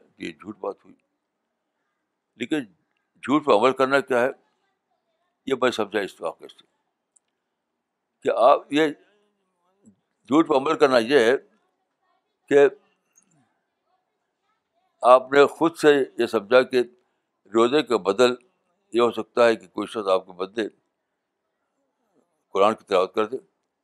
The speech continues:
وہ بھی آپ کا روزہ، آ، یعنی لکھا جائے گا۔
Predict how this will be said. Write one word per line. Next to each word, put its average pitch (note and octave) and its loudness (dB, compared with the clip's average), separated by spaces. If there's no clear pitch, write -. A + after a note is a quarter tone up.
وہ F#2 -14
بھی G#2+ -12
آپ F#2 -2
کا G#2 -6
روزہ، G2 -4
آ، - -4
یعنی D#2+ -20
لکھا F#2 -4
جائے A2 0
گا۔ A#2 -6